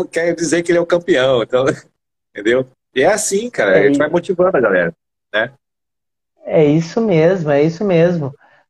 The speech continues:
Speaker 2: Tudo que é, que é, eu, <laughs> eu compartilho muito disso.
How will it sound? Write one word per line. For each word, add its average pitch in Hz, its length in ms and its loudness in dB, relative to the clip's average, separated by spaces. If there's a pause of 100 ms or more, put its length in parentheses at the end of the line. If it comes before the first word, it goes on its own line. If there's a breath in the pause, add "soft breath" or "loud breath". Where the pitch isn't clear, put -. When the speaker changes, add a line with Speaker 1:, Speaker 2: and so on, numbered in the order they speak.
(140)
Speaker 2:
Tudo 196 280 2
que 240 100 0
é, 170 540 4
que - 140 -4
é, 151 580 4 (280)
eu, - 80 0 (200)
<laughs> - 180 -14
eu 190 220 0
compartilho 196 800 -4
muito 170 320 -2
disso. 139 340 -4